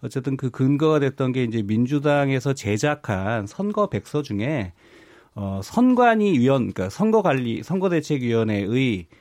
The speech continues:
주요 간부들의 이제 명단이 쭉 기-, 그 수록되어 있는 백서 중에,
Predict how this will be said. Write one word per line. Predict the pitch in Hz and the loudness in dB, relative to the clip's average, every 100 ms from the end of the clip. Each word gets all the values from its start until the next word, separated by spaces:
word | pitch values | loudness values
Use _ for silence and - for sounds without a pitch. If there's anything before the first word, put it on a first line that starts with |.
| _ - | _ -10
주요 | - 135 135 | -2 0 0
간부들의 | 95 107 127 165 147 135 110 | -2 -2 0 0 0 0 -2
이제 | 92 92 87 78 | -6 -10 -12 -8
명단이 | 104 120 147 175 160 | -2 0 2 0 -2
쭉 | 170 151 _ | -8 -14 _
기-, | 120 113 - | -8 -8 -10
그 | 107 | -14
수록되어 | - 190 - 175 143 | -8 -8 -4 -2 -2
있는 | 123 123 | -2 -4
백서 | 92 - 165 | -8 -4 -2
중에, | 139 98 117 147 90 | -2 -2 0 0 -4